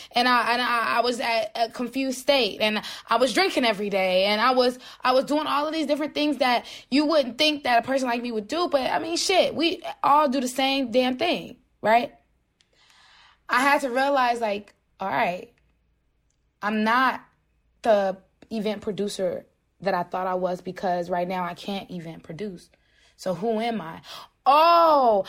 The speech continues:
something just happened. I need to use my voice. I don't like my voice, but guess what? That's all I have. That's all I have. Because before Corona, I wouldn't have done it.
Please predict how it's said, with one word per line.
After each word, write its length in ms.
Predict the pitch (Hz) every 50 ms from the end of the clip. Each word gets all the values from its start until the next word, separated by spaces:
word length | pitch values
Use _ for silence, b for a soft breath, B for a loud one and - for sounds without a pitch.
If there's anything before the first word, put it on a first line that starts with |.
| B B B
something 360 | - - 302 285 254 269 247
just 160 | 269 262 233
happened. 280 | 240 262 269 262 247 254
I 120 | 269 220
need 140 | 254 262 247
to 80 | 254 220
use 180 | 214 233 233
my 160 | 202 214 196 196
voice. 400 | 180 190 214 226 247 247 247 - -
I 80 | 233
don't 160 | 262 269 247 240
like 180 | 254 269 262
my 80 | 254 233
voice, 240 | 202 202 196 190 190
but 120 | - 185
guess 220 | 202 208 214 -
what? 160 | - 214 185 -
That's 200 | - 202 190 -
all 200 | - 185 190 185
I 100 | 185 185
have. 480 | 180 180 190 185 180 180 - 180 - - _ _ _ _ _ _ _ _ _ _ _ _ _ _ _ _ _ _ _ _
That's 160 | - 202 190 220
all 160 | 208 202 202
I 60 | 202
have. 440 | 202 240 269 285 233 185 185 185 185 _ _ _ _ _ _ _ _ _ _ _ _ -
Because 400 | 202 226 - 262 240 226 196 - - _ -
before 380 | 185 214 220 214 240 254 302 -
Corona, 320 | - 285 262 247 247 247
I 140 | 220 220 226
wouldn't 220 | 226 240 240 226
have 120 | 226 202 165
done 220 | 220 233 254 220
it. 200 | - - - 285